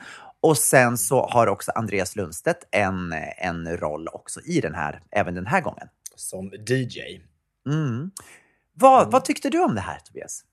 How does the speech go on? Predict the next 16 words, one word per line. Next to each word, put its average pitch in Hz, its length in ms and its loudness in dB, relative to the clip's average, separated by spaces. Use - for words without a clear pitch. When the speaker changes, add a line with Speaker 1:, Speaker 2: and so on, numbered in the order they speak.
Speaker 2:
Ja, 147 80 -4
men 180 180 4
jag 202 100 4
vet, 185 120 4
jag, 180 180 2
det 170 60 0
var, 170 180 4
alltså, 135 220 -4
dansen 147 640 0
är 117 120 -2
ju 110 80 0
så 117 80 -10
här 98 200 -4
lite 95 200 -8
fantastisk. 101 680 -8
Alltså, 101 160 -8